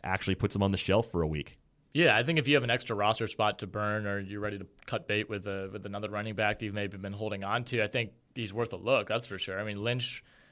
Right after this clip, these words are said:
Speaker 2: Lynch came out, like, late in the first quarter for this game, um, like, wasn't on the field at all when, when the game started, kinda wandered out,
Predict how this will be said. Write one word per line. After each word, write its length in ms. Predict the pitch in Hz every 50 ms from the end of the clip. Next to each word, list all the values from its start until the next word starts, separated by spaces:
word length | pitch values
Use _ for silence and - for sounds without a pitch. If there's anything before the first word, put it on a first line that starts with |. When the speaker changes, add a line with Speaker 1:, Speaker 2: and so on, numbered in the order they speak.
| _ _ _
Speaker 2:
Lynch 220 | - 147 170 - -
came 260 | - 160 151 123 101
out, 200 | 98 120 139 -
like, 160 | 123 113 95
late 240 | 104 104 113 135 143
in 120 | 139 123
the 80 | 117 -
first 260 | - 123 120 113 -
quarter 340 | - 117 110 113 123 131 131
for 140 | 127 - 123
this 220 | 131 139 131 -
game, 420 | - 127 131 131 131 131 135 127 123 - _
um, 680 | - 104 98 98 98 98 101 101 98 98 98 98 98 98 -
like, 160 | - 104 101
wasn't 220 | 117 120 131 131
on 80 | 120 117
the 60 | 110
field 440 | - 120 117 113 110 104 113 117 -
at 120 | 107 104
all 220 | 107 107 110 110 107
when, 280 | 107 107 104 104 101
when 100 | 110 110
the 80 | 104 101
game 200 | 110 107 107 104
started, 460 | - - 113 113 113 113 113 110 110
kinda 160 | 123 113 104
wandered 380 | 98 98 107 113 110 113 107 110
out, 300 | 110 110 110 107 101